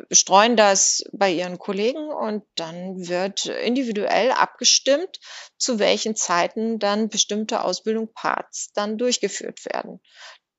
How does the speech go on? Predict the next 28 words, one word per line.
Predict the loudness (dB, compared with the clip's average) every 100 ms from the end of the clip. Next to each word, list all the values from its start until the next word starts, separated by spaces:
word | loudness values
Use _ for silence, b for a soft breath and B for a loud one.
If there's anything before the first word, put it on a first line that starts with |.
| _ -2
Allerdings | 4 4 6 6 6
ist | 4
es | 2 -2
auch | -2 -2
so, | -2 0
dass | 0 0
die | -2 -2
Azubis | -2 -2 -2 0 0 0
mitunter | -2 -2 -4 -4 0 0
aber | 2 2 4 4
auch | 4
sehr | 0 -2
flexibel | -2 -6 -4 -4 -4
sind, | -2 -4 -4
wenn | -4 -2
es | -2
denn | 0 -2 -2
auch | 0 0 0
mal | 2 6 6 6 2 B B B B B
eines | 2 2 2 -2 -6 -4
Ganztags-Ausbildungstages | -2 -2 -4 -2 4 6 4 2 2 2 2 0 0 0 2 0 2 0 -2
bedarf | -2 2 2 2 0 -4
oder | -2 0 4 6 6 6
eine | 4 2
besondere | 0 0 0 0
Veranstaltung | 0 0 2 0 2 0 0 -8 -8
ist | -4 -4 -2 -2 -2 -2
oder, | -2 2 4 4 2